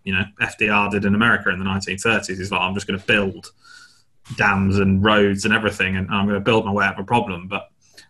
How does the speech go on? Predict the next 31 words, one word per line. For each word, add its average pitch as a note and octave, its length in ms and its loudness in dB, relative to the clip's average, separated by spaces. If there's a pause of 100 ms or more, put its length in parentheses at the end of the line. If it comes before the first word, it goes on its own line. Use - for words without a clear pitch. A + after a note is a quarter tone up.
(160)
it's - 120 -20
sort A2+ 140 -4
of F#2+ 60 -8
got F#2+ 120 -2
a F#2+ 60 -6
bottomless G2+ 480 -2
pit - 220 -4
of G2 100 -4
money G#2+ 220 0
to G#2 120 -4
be G2 100 -2
able G2+ 200 0
to G#2 100 -4
do A#2+ 220 4
that. F#2 180 -4
Whereas G2+ 220 -4
a G#2 80 -6
small A#2 200 0
business, G#2 580 -2 (580)
effectively, G#2 760 -2 (320)
you - 60 -8
know, F#2+ 80 0
if G2 80 -4
you're A#2+ 120 4
that G#2+ 120 -2
small A2+ 200 0
business A2 300 0
owner, G2+ 160 0
you're G2+ 120 0
thinking, G#2 320 -2
"Well, G#2 360 0